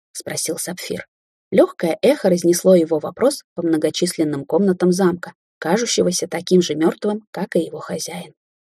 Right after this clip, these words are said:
Сапфир обошёл несколько помещений,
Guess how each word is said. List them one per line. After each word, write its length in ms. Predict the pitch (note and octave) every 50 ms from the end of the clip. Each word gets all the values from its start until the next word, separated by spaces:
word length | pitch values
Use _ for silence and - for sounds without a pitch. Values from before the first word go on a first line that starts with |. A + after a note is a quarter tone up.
| _ _ _ _ _ _ _ _ -
Сапфир 360 | - F3+ F3+ - - E4 F#4
обошёл 380 | D4+ F#3+ E3+ D#3+ - - C4 B3+
несколько 440 | F#3 F3 G3 - - D#3+ D#3+ - D3+
помещений, 720 | - D3 D#3 D#3+ D3+ - - - C4+ D4 C4+ B3 B3+ -